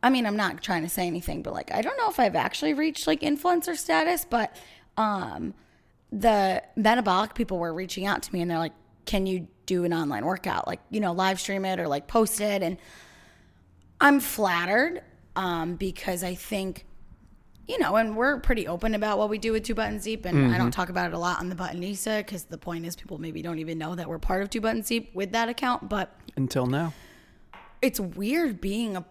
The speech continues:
Speaker 1: personality in this time, and I think people will be interested in this because people believe, like,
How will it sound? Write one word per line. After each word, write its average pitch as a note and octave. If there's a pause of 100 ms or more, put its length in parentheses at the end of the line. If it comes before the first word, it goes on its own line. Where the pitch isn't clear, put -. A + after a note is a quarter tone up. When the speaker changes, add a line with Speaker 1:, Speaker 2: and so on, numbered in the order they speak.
(120)
Speaker 1:
personality F#3 (100)
in F#3+
this F3
time, F#3
and A#3
I -
think F#4+
people F3+
will C#3
be -
interested A3
in E3+
this E3+
because E3 (1160)
people C4
believe, F3+
like, E3